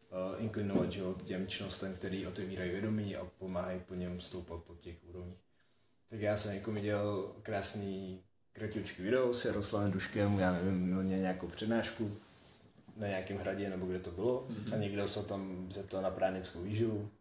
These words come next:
Speaker 1: on tam něco o tom povídal, ale pak důležitá myšlenka, no já jsem to, nedávno jsem to sdílel na stories vlastně, tu
Speaker 2: Mhm.
Speaker 1: myšlenku, že on tam řekl, že myšlenky ignorují realitu.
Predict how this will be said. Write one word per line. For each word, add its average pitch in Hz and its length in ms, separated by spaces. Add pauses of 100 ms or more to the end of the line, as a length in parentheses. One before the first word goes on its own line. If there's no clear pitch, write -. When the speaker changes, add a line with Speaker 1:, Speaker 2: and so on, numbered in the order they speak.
(120)
Speaker 1:
on 107 100
tam 107 120
něco 107 180
o 92 40
tom 87 160
povídal, 113 480 (100)
ale 104 320 (340)
pak 117 120
důležitá 110 480
myšlenka, 107 360
no 120 60
já 110 120
jsem 110 140
to, 104 280
nedávno 107 380
jsem 107 160
to 107 80
sdílel 101 220
na - 80
stories 143 420
vlastně, 127 340 (140)
tu 98 60
Speaker 2:
Mhm. 98 100
Speaker 1:
myšlenku, 123 520 (420)
že 110 240
on 110 120
tam 107 240
řekl, 120 220
že 107 120
myšlenky 143 440
ignorují 110 500
realitu. 98 440